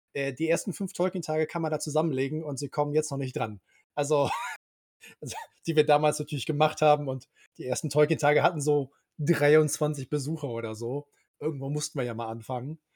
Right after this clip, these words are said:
Ähm, deswegen freue ich mich natürlich unheimlich sehr, dass, äh, das Interesse halt auch, äh, irgendwie aus der ganzen Republik, äh, was den Thüringer Tolkien-Tag angeht. Also wenn halt irgendwie der Dragon Workshop aus Berlin sagt, „Oh ja, hier Tina und David, äh, unsere Cosplayer und auch vom Stammtisch Berlin,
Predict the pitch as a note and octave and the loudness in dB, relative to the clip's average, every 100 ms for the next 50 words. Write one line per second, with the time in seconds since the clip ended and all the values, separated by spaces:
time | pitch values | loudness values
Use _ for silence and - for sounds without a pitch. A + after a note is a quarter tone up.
0 | _ _ _ C#3 C3+ C3+ C#3 C3+ C#3 - | _ _ _ -2 0 0 -4 -4 -4 0
1 | C#3 C3 A#2 - D3 D3 C3 D3 B2+ G#3 | 0 -2 -6 0 2 2 -4 -6 -6 -2
2 | D#3 C#3+ C3+ A#2 C#3+ C#3 B2+ - - _ | 0 0 -2 2 2 2 0 -4 -10 _
3 | _ _ C3 C3 C3 B2+ D3 C3+ C3+ D3 | _ _ -4 -2 -2 -4 -6 -4 -2 0
4 | - F3 C#3+ C3+ A2 A2 G#2+ - - C3 | 2 2 2 -2 -4 -6 -6 -10 -10 -6
5 | B2+ C#3 C#3 C#3 C#3 C3 C#3+ B2+ C#3 - | -6 -6 -6 -4 -4 -2 -4 -4 -6 -2
6 | C#3 - B2 D#3+ - - _ _ _ _ | -4 -4 -4 -6 -6 -16 _ _ _ _
7 | C#3 C3+ C3 B2+ B2 - - C3+ - D3 | -2 -2 0 -2 -2 -4 -2 -2 0 -2
8 | C3 B2 D#3 F3+ C3+ B2 A#2 B2 C3 C3+ | -2 0 0 0 -4 -4 -6 -4 -4 -4
9 | C3 B2 B2 C3+ B2+ C3+ D3 C3+ C3 A#2 | -8 -8 -4 -2 0 0 -2 -4 -4 0
10 | D3+ D#3+ B2 B2+ - D3 C3+ - C3 D3+ | 2 2 0 -4 -2 -2 -2 -4 -4 -2
11 | C#3+ C3+ - - _ _ _ C#4 - - | -2 -2 -4 -12 _ _ _ 2 2 2
12 | G#3 D3 A2+ - _ _ D#3 A#2 D#3+ D3+ | 6 6 4 -8 _ _ -2 -2 -4 -2
13 | C3+ C3 C3 C3+ C#3 C3 - C#3+ C3+ C3 | -2 0 0 0 -2 -6 -8 -8 -8 -8
14 | B2 D3+ - D3 C3+ C3 B2+ B2+ B2 B2 | -4 -6 -2 -2 0 -2 -4 -8 -10 -12
15 | - C3+ B2+ - B2 C3 B2+ | -12 -10 -12 -10 -8 -8 -8